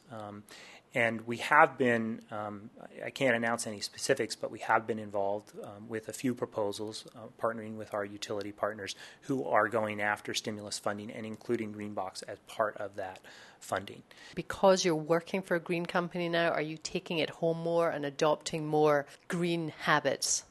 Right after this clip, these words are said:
Speaker 2: and green behaviors at home?
Speaker 1: I definitely found that that happened for me, um, when I got the system on my home and was able to start measuring what was happening and realized that,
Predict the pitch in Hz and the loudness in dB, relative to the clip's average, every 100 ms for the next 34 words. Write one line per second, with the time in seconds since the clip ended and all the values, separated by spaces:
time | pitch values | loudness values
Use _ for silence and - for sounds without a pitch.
0 | - 147 147 165 151 139 151 143 135 135 | -10 -8 -6 -6 -4 -6 -2 -2 -2 -2
1 | 131 120 - - 135 - - - 139 208 | -2 -4 -6 -6 -4 -6 -10 12 12 12
2 | 175 147 - 131 117 - 110 107 104 110 | 12 12 12 0 0 2 4 2 2 0
3 | 101 - 110 104 - 101 - 104 107 - | 0 0 -2 0 2 2 2 -8 -10 -6
4 | - 107 120 117 101 - _ 220 110 107 | -4 -2 -2 -4 -6 -14 _ -10 -8 -6
5 | 110 117 107 101 107 104 107 - 104 - | -6 -2 0 0 2 2 2 -2 -6 -2
6 | - 127 - 104 101 101 110 107 107 98 | 0 2 0 -6 -6 0 2 2 -4 -8
7 | 101 101 107 101 113 - 107 117 101 104 | -12 -8 -8 -8 -8 -4 -4 -2 -4 -2
8 | 101 98 110 117 - 98 - 98 98 - | -4 -6 -8 -6 -4 -4 -6 -12 -14 -16
9 | - - - _ 104 101 110 117 110 107 | -20 -20 -20 _ -10 0 6 10 10 8
10 | - 107 107 | 10 8 8